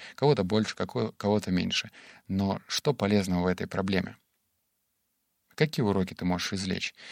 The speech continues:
Я, например, ну, помимо того, что начал собирать всю актуальную информацию, присматриваться к собственному бизнесу, например, просто нашел список всех документальных фильмов, основанных на кризисе в две тысячи восьмом году.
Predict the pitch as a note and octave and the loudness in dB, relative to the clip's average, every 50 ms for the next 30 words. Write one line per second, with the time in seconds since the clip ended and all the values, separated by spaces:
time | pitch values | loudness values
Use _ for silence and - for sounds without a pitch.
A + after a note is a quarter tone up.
0 | - - - - A2 C#3 D#3+ C3 - - G#2 G#2 G#2+ G2+ - - _ _ - - | -18 -8 -2 2 4 4 4 4 2 2 4 6 6 6 4 2 _ _ -6 -2
1 | A#2+ A#2 G#2 F#2+ F#2+ - G#2+ G2+ G2+ G2+ G2 F#2 G2 G2 G2 F#2 - - - F#2+ | 0 2 2 0 0 0 2 4 4 4 4 2 0 -2 -2 -2 -4 -4 -2 -2
2 | F#2+ F#2 - - F#2+ - - G#2 G2+ G2+ G2+ F#2+ F#2+ - - - G#2 F#2+ - - | -2 0 -2 -4 -4 -4 -4 -4 -2 -2 -2 -4 -2 -2 -2 -2 -2 -2 -4 -4
3 | - G2+ G2+ G2 F#2+ F#2+ F#2 F#2 - - G#2 G2 G2 F#2+ F#2 F#2 - - G#2+ F#2+ | -2 0 2 2 2 2 0 0 -2 -2 -2 0 2 2 2 2 0 -2 -4 -4
4 | - A2 G2+ - - G#2 G2+ G2 F#2+ F#2+ G2 - - G2+ - - - G2+ - - | -2 -2 -2 0 0 0 0 0 -2 -4 -4 -6 -6 -6 -4 -2 -2 -2 -2 0
5 | - G#2 G2 G#2 C3+ C#3 C#3+ B2 A2 - A2 F#2+ - - - - - - - - | 0 0 0 2 2 2 2 2 2 2 -2 -2 -2 -6 -12 -12 -12 -12 -10 -10
6 | - - G#2 G2 G#2+ A#2+ - - - - - - - - _ _ - G#2 G2+ G2+ | -6 -2 2 4 4 4 2 0 -6 -18 -20 -20 -20 -20 _ _ 0 0 0 0
7 | - F#2+ F2+ F2+ - - - G2+ F#2 - - - B2 - - G#2 - - - - | 0 -2 0 -2 -2 -2 -2 -4 -6 -4 -4 -4 -2 -2 -2 -4 -8 -8 -4 -2
8 | - - - A2+ A2+ A2 G#2 - G#2 G2+ - - G2 F#2+ F#2+ F#2 - F#2+ F#2+ F#2 | 0 2 2 4 4 2 2 0 -4 -6 -2 -2 0 0 0 0 0 2 2 2
9 | F2+ - - - B2+ C#3 C#3 C3 A#2 - - - - - - - - - - - | 0 0 -2 0 0 2 2 2 2 0 -4 -14 -20 -18 -18 -20 -20 -20 -16 -8
10 | - G#2 - - A2 A2+ A2 G#2+ G#2 G#2 F#2 - - G2+ G2+ G2+ G2 F#2+ F#2+ F#2 | -4 -2 0 2 4 6 6 6 6 4 2 0 -2 -2 0 2 2 2 2 0
11 | - - G#2+ G#2+ G#2 G#2+ F#2 - - F#2 F2+ F2+ F2+ - - F#2 - - - F#2+ | 0 0 0 0 2 0 -2 -2 -4 -4 -4 -4 -4 -4 -2 -2 -2 -2 0 0
12 | - - F#2 F2+ F2+ F#2 F#2+ F#2 F#2 F#2 F#2+ | 0 0 0 0 0 0 0 -2 -2 -4 -8